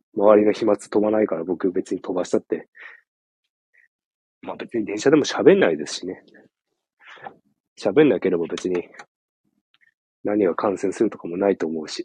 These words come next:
仮に感染症があるとしても。逆にマスクしてない僕に話しかけてくる方がリスクがあると思うんですよね。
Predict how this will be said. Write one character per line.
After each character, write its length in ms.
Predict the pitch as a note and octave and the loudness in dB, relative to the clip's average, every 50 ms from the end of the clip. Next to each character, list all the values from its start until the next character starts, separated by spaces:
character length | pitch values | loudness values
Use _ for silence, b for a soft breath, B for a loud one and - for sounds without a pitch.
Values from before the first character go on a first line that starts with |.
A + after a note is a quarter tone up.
| - - - _ _ _ _ _ _ _ _ _ _ _ _ _ _ _ | -14 -16 -20 _ _ _ _ _ _ _ _ _ _ _ _ _ _ _
仮 280 | - - G#2 E2+ F2 F2 | -8 -4 -4 -2 -2 -4
に 180 | E2 D#2 E2+ - - - - _ _ _ _ - | -6 -8 -12 -14 -18 -20 -20 _ _ _ _ -10
感 220 | - A2+ G2 F2 | -6 -6 -6 -4
染 160 | - G#2 F#2 | -4 -4 -4
症 240 | F2+ - G2+ F#2 F2 | -2 -4 -4 -4 -4
が 100 | F2 G2 - | -6 -6 -2
あ 100 | B2 C3 | -2 -2
る 80 | A#2 | 0
と 140 | - - - | -2 -4 -8
し 100 | - - | -6 -4
て 80 | - G#2 | -4 -4
も。 80 | E2+ E2+ - - - _ _ _ _ _ _ _ _ _ _ _ _ _ _ B B B B B B B B B _ _ _ _ _ _ _ _ _ _ _ _ _ _ _ _ _ _ _ _ _ _ _ _ _ _ _ _ _ _ _ _ _ _ _ _ _ _ _ _ _ _ _ G#2 | -4 -6 -8 -14 -18 _ _ _ _ _ _ _ _ _ _ _ _ _ _ B B B B B B B B B _ _ _ _ _ _ _ _ _ _ _ _ _ _ _ _ _ _ _ _ _ _ _ _ _ _ _ _ _ _ _ _ _ _ _ _ _ _ _ _ _ _ _ -6
逆 280 | - G#2 G2+ - - C#3 | -2 -2 0 2 4 4
に 160 | C3+ C#3 - - _ | 4 4 2 0 _
マ 140 | - C3+ C#3+ | -2 -2 -2
ス 80 | - | -2
ク 100 | - - | -4 -6
し 80 | - - | -6 -4
て 100 | - G#2+ | -2 0
な 120 | A2+ A2+ | 0 0
い 40 | G2 | 0
僕 260 | D#2+ F2+ - - - | 0 -2 0 2 2
に 80 | A#2 A2+ | 2 2
話 240 | G#2+ A#2 A#2 A2+ - | 2 0 -2 -2 0
し 20 | |
か 100 | - C3 A#2 | 0 2 4
け 100 | - - | 4 4
て 80 | F#2 | 4
く 120 | - - F#2 | 2 0 2
る 100 | F#2 E2 | 2 2
方 180 | - G#2 F#2+ | 0 0 0
が 120 | E2+ F#2 F2 | 2 2 2
リ 100 | F2+ - | 0 -2
ス 120 | - - | -4 -6
ク 120 | - - | -8 -6
が 220 | E2+ F2 F2 G2+ - b b b b b b _ _ _ _ _ _ - | -4 -2 -2 -4 -4 b b b b b b _ _ _ _ _ _ -4
あ 80 | A2 | -4
る 100 | F#2+ - | -2 -2
と 100 | - F2+ | -2 -2
思 120 | E2+ E2 D#2+ | -2 -4 -4
う 40 | |
ん 20 | D2 | -8
で 80 | - | -10
す 100 | - - | -12 -14
よ 80 | E2 F2 | -12 -12
ね。 180 | F2+ - - | -12 -14 -16